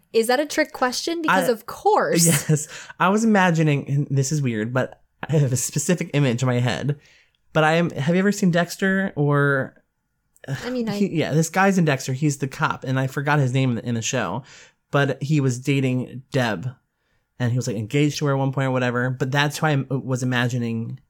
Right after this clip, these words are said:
Speaker 2: in my head. I think his real name is, like, Des or something like that, Desmond or something like that. Look it up. Where, where, what is his name?
Speaker 1: Oh, I have my phone on airplane mode.
Speaker 2: Ugh, the, the price you have to pay when you're recording.
Speaker 1: Oh my God. <clears throat> It's a struggle.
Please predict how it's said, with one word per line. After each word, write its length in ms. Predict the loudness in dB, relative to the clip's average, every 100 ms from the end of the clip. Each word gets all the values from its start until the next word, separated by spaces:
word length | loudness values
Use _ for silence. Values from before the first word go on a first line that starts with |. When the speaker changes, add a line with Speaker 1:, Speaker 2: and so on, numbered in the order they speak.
| -10
Speaker 2:
in 60 | -6
my 100 | -4
head. 240 | -4 -4
I 100 | -4
think 180 | -2 2
his 120 | 2
real 160 | 2 0
name 260 | 0 -2
is, 120 | -4 -4
like, 180 | -8 -6
Des 340 | -6 -6 -8
or 80 | -10
something 380 | -10 -10 -10 -10
like 20 |
that, 180 | -12 -8
Desmond 380 | -8 -8 -12 -12
or 60 |
something 240 | -12 -12 -12
like 100 | -14
that. 120 | -18 _ _ _ _ _ _
Look 240 | -4 -2 0
it 60 |
up. 260 | -4 -6 -12 _ _ _ _ -14
Where, 200 | -10 -6
where, 200 | -4 -6 -8
what 160 | -6
is 180 | -6 -6
his 140 | -8 -10
name? 360 | -10 -10 -10 _ _ -14
Speaker 1:
Oh, 100 | -14
I 40 |
have 160 | -12 -12
my 140 | -12
phone 200 | -12 -12
on 140 | -12 -14
airplane 500 | -8 -8 -6 -10 -8
mode. 360 | -10 -12 -16 -20 _ _ _ _ _ _
Speaker 2:
Ugh, 120 | -6 -6 -10 -18
the, 60 | -18
the 60 | -18 -16
price 420 | -6 -6 -6 -12
you 60 | -16
have 100 | -20
to 80 | -20 -20 -8
pay 220 | -6 -4
when 180 | -6 -8
you're 120 | -10
recording. 640 | -12 -16 -6 -4 -4 -6 -10 -8
Speaker 1:
Oh 240 | -2 0 2
my 160 | 2
God. 380 | 0 -4 -6 -10 -14 -18 -20 _ _
<clears throat> 60 | -10 -8 -10 -12
It's 180 | -10 -10
a 40 |
struggle. 520 | -10 -8 -6 -4 -6